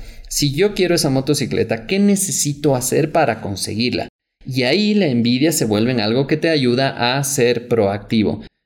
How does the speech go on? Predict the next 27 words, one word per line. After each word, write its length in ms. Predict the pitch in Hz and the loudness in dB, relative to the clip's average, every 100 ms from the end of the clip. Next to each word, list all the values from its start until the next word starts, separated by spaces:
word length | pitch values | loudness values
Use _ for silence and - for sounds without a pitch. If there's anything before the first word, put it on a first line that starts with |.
| - | -10
Vale 260 | - 101 117 | -4 0 2
la 120 | 135 | 2
pena 280 | 160 160 170 | 2 0 0
que 80 | 151 | 0
lo 160 | 110 | 0
cuestiones 760 | 104 104 - 156 147 147 151 - | 0 -2 0 0 2 2 0 -2
y 120 | 123 | 2
lo 120 | 110 | 2
valores 680 | 101 101 127 175 120 123 - | 2 2 4 4 2 2 0
estos 320 | 127 - - | -4 -4 -4
cuatro 420 | - 156 180 190 | 0 2 2 0
pasos 540 | - 123 123 135 - - | 0 0 0 -2 -4 -4
y 140 | 143 | -4
que 80 | 147 | -2
empieces 360 | 151 185 - 180 | 0 0 0 0
a 40 | |
hacer 220 | 143 156 | 2 0
con 120 | 156 147 | 2 2
una 400 | 160 175 143 - | 2 2 0 -2
pequeña 360 | 117 120 120 | -2 0 0
cosita. 380 | 117 104 98 92 | -2 -2 -2 -2
Con 140 | 117 | 0
la 100 | 120 | -2
primera 340 | 120 165 190 170 | 0 0 0 0
que 80 | 147 | 0
sientas 360 | 143 139 117 | 0 0 0
envidia, 460 | 156 151 175 185 | 2 0 0 0